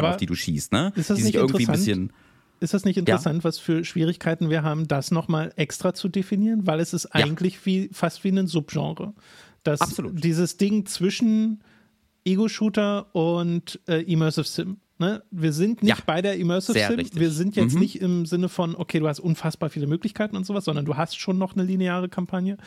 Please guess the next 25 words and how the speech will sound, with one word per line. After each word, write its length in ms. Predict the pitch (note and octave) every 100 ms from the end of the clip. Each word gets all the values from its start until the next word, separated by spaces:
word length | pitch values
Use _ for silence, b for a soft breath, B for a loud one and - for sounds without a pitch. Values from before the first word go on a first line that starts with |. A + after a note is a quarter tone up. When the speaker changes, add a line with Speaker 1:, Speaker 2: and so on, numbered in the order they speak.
| B B B B -
Speaker 1:
Äh, 240 | D#3 D3+ D#3+
aber 280 | E3+ E3 E3+
du 440 | D#3+ - D#3+ E3+ -
schießt 460 | - - A3+ - -
nicht 240 | G#3 G#3+
nur, 400 | G3+ G#3+ G#3+ G#3+ B B B
Atmosphäre 540 | - E3+ F3+ - G3 G3+
spielt 220 | - G3
Speaker 2:
Ja. 60 |
Speaker 1:
eine 60 | F#3
wichtige 260 | F#3+ G3 F3+
Rolle, 240 | E3+ E3+
Geschichte 400 | D#3+ - F#3 -
spielt 200 | - D#3+
eine 100 | D3+
wichtige 300 | D3+ F#3 F3+
Rolle, 180 | D#3+ D#3+
es 180 | E3+ D#3
dreht 200 | F3 E3+
sich 160 | D#3+ E3
aber 140 | D3+
nicht 260 | C#3 - F3
nur 480 | D#3+ G3 B3 G3 F#3+
darum 500 | G3+ G#3 G#3 G#3+ A3
jeweils. 500 | G3+ G3+ G#3 G#3+